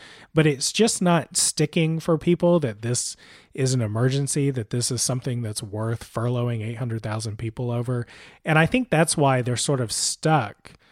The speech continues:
in this position, because Democrats don't have any incentive to give on the wall. They're happy to reopen the government and talk about border security later. But Republicans are sort of stuck in this idea that this is an emergency that needs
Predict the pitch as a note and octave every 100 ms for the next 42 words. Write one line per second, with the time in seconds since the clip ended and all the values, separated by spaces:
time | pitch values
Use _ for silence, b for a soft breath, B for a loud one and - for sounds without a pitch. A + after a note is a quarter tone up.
0 | b b b b _ - D#3+ C#3 A#2+ -
1 | - - D3 A3 - D#3 C3+ C3+ C3+ B2+
2 | E3 G#3 - D3 - C3 A#2+ C3 B2 A2+
3 | A2 D3 C3+ A#2 A2 A2 A#2+ A2 G#2 B
4 | B B - A#2 A2 D3 D#3+ A2 G#2+ D3+
5 | b b b C3+ C#3 D3 E3+ D3+ C3+ B2+
6 | B2+ A#2+ A#2 A#2 B2 B2+ A2+ A2 A#2 A2+
7 | - B2+ B2+ A2+ G#2+ G2 A#2 A2+ - G2+
8 | A2+ G2+ G2+ A#2+ D3+ A2 G2+ - B B
9 | B C#3 D3+ D3+ D#3 F3+ G#3 F#3+ D#3+ C3
10 | A#2+ D3 B2+ A#2 - - D#3+ D#3 C#3+ A#2+
11 | - A2 A2+ A2+ A2+ G#2+ B2 - A2+ A2+
12 | C3 D#3+ A#2 A2+ G#2+ G2+ A2 G#2+ A#2+ A#2
13 | G#2